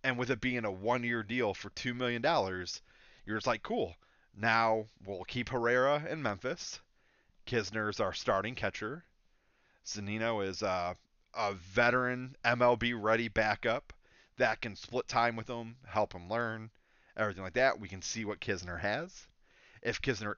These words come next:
isn't the answer, then we can look to try to move him in the offseason, and Herrera is our, is our future.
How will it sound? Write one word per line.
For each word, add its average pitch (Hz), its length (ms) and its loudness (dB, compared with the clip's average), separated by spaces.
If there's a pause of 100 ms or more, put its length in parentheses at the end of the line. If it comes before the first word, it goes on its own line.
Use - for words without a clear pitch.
isn't 139 280 0
the 110 240 0
answer, 113 420 -2 (160)
then 113 360 0
we 104 100 -6
can 98 180 -8
look 104 140 -4
to 110 100 -10
try 113 180 4
to 98 100 -2
move 101 280 -6
him 104 200 -4
in 95 60 -6
the 95 60 -2
offseason, 107 680 -2 (380)
and 104 140 -4
Herrera 98 600 2
is 95 180 -2
our, 90 360 -2 (120)
is 98 160 -8
our 87 100 -4
future. 135 520 -10